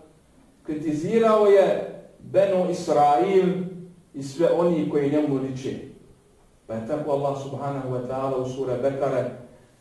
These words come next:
kada je pojasnio da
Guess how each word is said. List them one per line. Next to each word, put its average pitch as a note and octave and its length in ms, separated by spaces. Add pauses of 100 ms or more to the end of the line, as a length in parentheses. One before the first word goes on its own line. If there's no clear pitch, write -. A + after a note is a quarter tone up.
(140)
kada C#3+ 240
je D#3+ 240
pojasnio G#3 760 (640)
da C#3+ 560